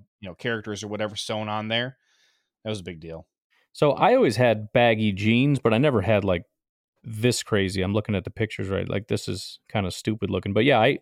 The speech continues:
Speaker 2: I wore baggy jeans all the time. Um, skinny jeans, never in my life will I ever do that. That's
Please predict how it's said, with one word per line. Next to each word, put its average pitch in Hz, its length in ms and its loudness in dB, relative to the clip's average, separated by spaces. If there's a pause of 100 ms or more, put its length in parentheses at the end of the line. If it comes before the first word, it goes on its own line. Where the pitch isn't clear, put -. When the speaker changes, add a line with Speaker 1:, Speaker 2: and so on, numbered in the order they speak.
Speaker 2:
I 131 100 4
wore 123 320 2 (160)
baggy 104 300 2
jeans 98 280 -2
all 92 140 0
the 87 80 -4
time. 98 400 -4 (480)
Um, 101 300 0
skinny 143 260 2
jeans, 113 340 2
never 104 280 2
in 95 80 0
my 92 100 0
life 90 380 -2
will 95 100 -2
I 90 120 0
ever 92 420 -4 (120)
do 95 140 -2
that. 90 220 -4
That's - 420 -10